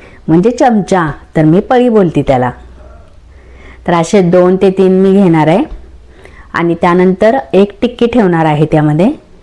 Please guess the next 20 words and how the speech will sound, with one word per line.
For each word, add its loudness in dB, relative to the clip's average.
म्हणजे 2
असं 2
वेगळी 2
पण -2
खाऊ 0
शकतो -4
आपण, -2
कसं -2
त्यामध्ये 0
टिक्की, 0
अ, 2
ठेवून 0
खाल्लं 0
ना -4
तर 0
एकदम 0
असं -2
मस्त -2
रगडा, 0
अ, 0